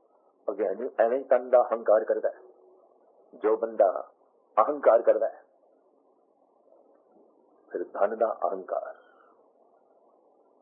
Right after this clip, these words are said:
ਧਨਵੰਤਾ ਹੋਏ ਕਿਆ ਕੋ ਗਰਵੇ, ਜਾਂ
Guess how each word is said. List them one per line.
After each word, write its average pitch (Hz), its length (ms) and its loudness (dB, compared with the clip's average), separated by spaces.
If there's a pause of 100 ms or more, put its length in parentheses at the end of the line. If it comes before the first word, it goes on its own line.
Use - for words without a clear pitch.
(560)
ਧਨਵੰਤਾ 113 720 4
ਹੋਏ 85 220 2
ਕਿਆ 87 220 4
ਕੋ 110 220 -2
ਗਰਵੇ, 78 380 0 (1120)
ਜਾਂ 104 200 0